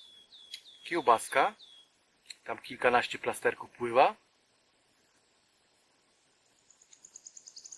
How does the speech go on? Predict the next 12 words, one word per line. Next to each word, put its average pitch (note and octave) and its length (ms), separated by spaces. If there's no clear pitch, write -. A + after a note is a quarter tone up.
Hmm. A#2+ 240
Nawet B2 340
dobra. B2+ 440
Nie B2 140
jest C3+ 120
to B2+ 60
jakieś A#2+ 240
takie A2 220
miękkie A#2+ 340
dziadostwo, A#2+ 600
które A#2 200
czasami A#2+ 480